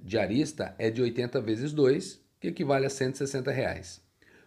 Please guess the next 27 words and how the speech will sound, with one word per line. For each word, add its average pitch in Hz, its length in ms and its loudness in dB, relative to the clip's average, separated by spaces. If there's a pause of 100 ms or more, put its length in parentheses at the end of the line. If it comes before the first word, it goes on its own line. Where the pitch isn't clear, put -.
(100)
Como 104 220 0
a 160 40 2
empresa 156 340 2
possui 135 400 0
X 185 480 -4
funcionários, 101 880 -2 (260)
sendo 123 580 -2
um 214 240 4
deles 113 640 4
o 101 120 0
gerente, 107 680 0
aí 110 380 0
é 139 60 2
a - 40 -8
sacada 123 560 -4
da 127 120 -2
questão. 98 520 -4
Lembre-se, 104 540 -2 (300)
dos 139 400 2
funcionários 104 580 -2
dessa 95 220 -4
empresa, 120 400 0
um 127 100 0
deles 120 240 0
é 135 40 2
o 135 40 2
gerente. 143 580 -2